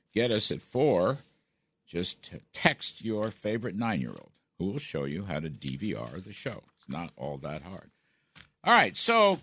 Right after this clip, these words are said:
quick roundup. Um, for the week, the Dow is up five hundred seventy-one points, but it was a very weird week because the first two days of the week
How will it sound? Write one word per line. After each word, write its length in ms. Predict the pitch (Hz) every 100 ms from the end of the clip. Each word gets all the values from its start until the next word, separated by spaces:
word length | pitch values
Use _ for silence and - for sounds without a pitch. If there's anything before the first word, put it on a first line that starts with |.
| -
quick 220 | 247 214
roundup. 560 | 214 220 180 170 - -
Um, 480 | 156 156 156 147 139 - _ _ _ _ _ _ _ _ _ _
for 140 | - 156
the 120 | 151
week, 540 | 151 220 269 180 - -
the 100 | 143
Dow 300 | 143 160 175
is 120 | 151 127
up 180 | 202
five 300 | - 143 131
hundred 300 | 123 120 117
seventy-one 540 | 113 131 110 104 101 95
points, 320 | 151 127 95
but 180 | - 123
it 60 | 127
was 160 | 110
a 60 | 117
very 280 | 139 135 113
weird 300 | 110 104 95
week 260 | 123 98
because 280 | 85 95 95
the 60 | -
first 300 | 135 139 -
two 140 | 120
days 260 | 117 113 95
of 60 |
the 80 | 92
week 360 | 107 107 98